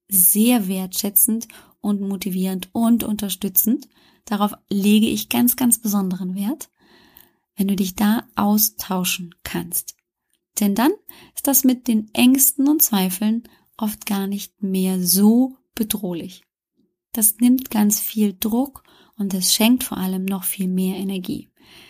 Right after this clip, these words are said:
Wenn ich dich also dazu ermuntern könnte, dort hineinzukommen, würde mich das riesig freuen.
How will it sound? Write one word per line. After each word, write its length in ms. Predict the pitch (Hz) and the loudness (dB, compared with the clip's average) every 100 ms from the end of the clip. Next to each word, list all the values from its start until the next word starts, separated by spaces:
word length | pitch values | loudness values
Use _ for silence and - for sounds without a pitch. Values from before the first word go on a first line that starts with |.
| _ _ _ _ | _ _ _ _
Wenn 140 | 262 | 2
ich 100 | 381 | 2
dich 220 | 294 269 | 0 -2
also 240 | 220 220 226 | -2 0 2
dazu 320 | 214 214 233 | 0 0 0
ermuntern 840 | 202 196 233 392 - 202 185 185 _ _ _ - | -2 2 4 4 2 0 -2 -6 _ _ _ -4
könnte, 600 | - 277 381 - 226 349 _ _ _ _ _ - | 2 4 4 0 0 -2 _ _ _ _ _ -2
dort 280 | 220 226 | -2 0
hineinzukommen, 840 | - 208 202 220 240 214 208 202 196 | 0 0 2 0 0 -2 -2 -2 0
würde 240 | 202 208 | 2 4
mich 160 | 214 214 | 2 2
das 280 | 214 214 196 | 0 0 0
riesig 500 | 202 220 233 214 208 | 2 4 4 2 -4
freuen. 440 | - 190 180 180 | -6 -6 -4 -8